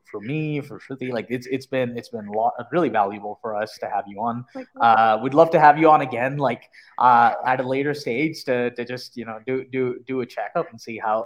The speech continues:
Speaker 1: how things have evolved. Uh, but right before you go, is there anything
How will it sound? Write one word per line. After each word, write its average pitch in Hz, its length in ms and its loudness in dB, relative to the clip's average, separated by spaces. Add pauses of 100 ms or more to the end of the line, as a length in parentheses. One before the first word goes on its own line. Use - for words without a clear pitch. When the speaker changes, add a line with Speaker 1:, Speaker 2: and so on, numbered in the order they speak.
Speaker 1:
how 117 100 -6
things 117 240 -14
have 104 120 -14
evolved. 104 480 -8 (300)
Uh, 117 280 2
but 123 260 -6 (120)
right 151 160 2
before 139 220 -4
you 127 140 -4
go, 170 320 4
is 135 120 -8
there 131 200 -2
anything 135 580 -8